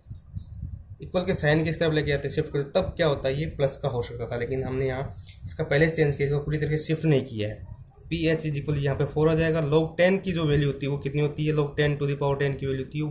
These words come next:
वन, इसलिए यहाँ पे जो इसका जो रिजल्ट निकल के आएगा वो कितना आएगा? प्लस का फ़ोर आएगा, और प्लस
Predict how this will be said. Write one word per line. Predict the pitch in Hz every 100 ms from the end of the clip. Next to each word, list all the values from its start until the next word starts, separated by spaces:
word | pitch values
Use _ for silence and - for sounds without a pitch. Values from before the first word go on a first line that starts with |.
| 120 110
वन, | 117 - - - - - - -
इसलिए | 131 131 131
यहाँ | 117 123
पे | 127 135
जो | 127 139 139 - - -
इसका | - 147
जो | 131 143
रिजल्ट | 127 127 135 147
निकल | 151 143
के | 131 135
आएगा | 127 127
वो | 127
कितना | 131 123 127
आएगा? | 135 156 - - -
प्लस | 123 -
का | 120
फ़ोर | 117 110 104
आएगा, | 98 92 98 - - -
और | 117
प्लस | 135 139